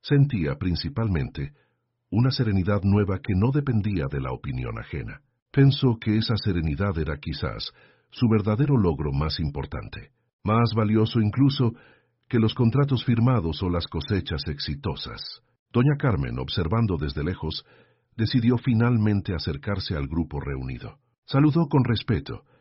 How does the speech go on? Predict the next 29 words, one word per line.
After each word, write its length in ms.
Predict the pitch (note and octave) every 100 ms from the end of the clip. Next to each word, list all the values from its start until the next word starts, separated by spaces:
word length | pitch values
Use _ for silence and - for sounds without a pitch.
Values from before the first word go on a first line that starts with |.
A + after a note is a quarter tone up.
| _ _ _
sin 240 | - B2+ A#2+
mostrar 480 | A2+ - A#2+ A#2 A2+
curiosidad 640 | A#2+ A2 G2+ A#2+ G#2 G2+
exagerada 720 | A2 - A#2 A#2+ F#2 D2 D2+
por 140 | C#2+ D2+
la 80 | C#2+
situación 540 | F2 D#2+ C#2 C#2+ B1+
presente. 640 | D2+ C#2+ C2+ A1+ - B1 _ _ -
Elena 320 | A2 C3+ D#3
la 120 | C#3 B2+
presentó 520 | A2 G2+ F2+ C3 B2
como 200 | G#2 G2+
su 140 | G#2
mentora 500 | E2+ D#2 C#2+ A#2 A2
y 60 | F2+
consejera 640 | E2+ C#2+ - C#2+ G2 D#2+
principal 680 | D2+ D2 C#2+ C#2+ G#2 C#2 - - _ _ _
durante 440 | - F#2 D#2 C#2+
esos 280 | C#2 D2+ C#2
años. 300 | B1+ G#1+ G1+ - - _ _
Mateo, 380 | - E2+ A2+ A2+
sorprendido 640 | F#2 F#2+ C#2+ D#2+ F2+ G#2 D#2+
por 160 | E2
la 140 | D2+ D2
calidez 480 | D#2 D#2 G#2 G2+
evidente 480 | D#2 D2 G2+ F#2+ D#2+
entre 280 | C#2+ C#2 D2+
ambas 260 | E2+ D2 C#2
mujeres, 520 | D2+ - A2 G2 -